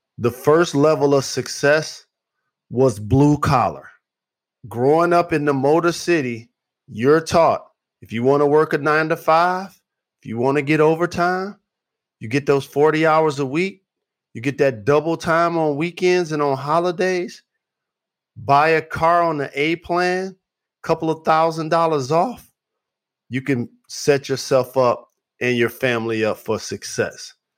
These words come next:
And that's what I saw. The second form of success that I saw were hustlers,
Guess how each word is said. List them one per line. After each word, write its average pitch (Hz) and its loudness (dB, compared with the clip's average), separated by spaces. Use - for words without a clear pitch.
And 120 0
that's 151 0
what 143 2
I 139 2
saw. 165 0
The 139 4
second 196 0
form 165 2
of 147 4
success 156 -2
that 147 2
I 151 2
saw 170 0
were 131 0
hustlers, 120 -4